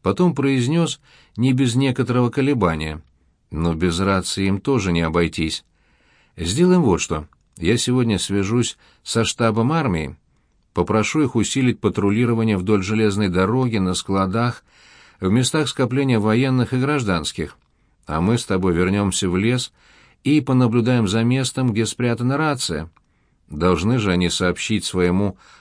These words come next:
абверовскому командованию, как устроились и когда приступают к выполнению задания".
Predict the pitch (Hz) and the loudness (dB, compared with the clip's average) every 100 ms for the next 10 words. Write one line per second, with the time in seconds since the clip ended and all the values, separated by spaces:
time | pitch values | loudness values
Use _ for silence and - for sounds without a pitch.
0 | - 104 107 85 90 90 85 - 92 85 | -8 -2 0 2 2 0 -2 -2 -2 0
1 | 113 147 165 127 82 78 78 76 _ _ | -2 -2 -2 0 -2 -2 -6 -10 _ _
2 | _ - 117 123 87 - 95 92 104 131 | _ -2 -2 0 -2 -2 -2 0 2 0
3 | 131 - _ _ - 87 87 98 101 101 | -4 -10 _ _ -6 -4 0 0 0 2
4 | 101 - 95 107 104 98 110 - 104 110 | 0 0 -2 0 -2 -2 -4 -2 0 0
5 | 107 113 107 135 156 143 80 76 | 0 0 0 -2 -2 -2 -2 -6